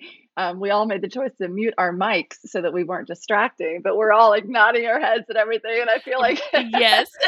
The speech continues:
Speaker 1: they're missing out.
Speaker 2: <laughs>
Speaker 1: So we're like, "Yeah, yeah, we're mouthing." <laughs>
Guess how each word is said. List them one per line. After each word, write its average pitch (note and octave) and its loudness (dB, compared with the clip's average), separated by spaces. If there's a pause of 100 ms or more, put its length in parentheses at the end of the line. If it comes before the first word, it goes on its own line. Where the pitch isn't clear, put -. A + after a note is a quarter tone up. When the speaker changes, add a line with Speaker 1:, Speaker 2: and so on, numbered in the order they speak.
(180)
Speaker 1:
they're C#4 6
missing G#4+ 6
out. B4 6
Speaker 2:
<laughs> B4 -2
Speaker 1:
So C4 -8
we're C#4 -2
like, B3+ -2
"Yeah, E4 0
yeah, F4 -2
we're C#4+ -4
mouthing." D4 -6
<laughs> - -16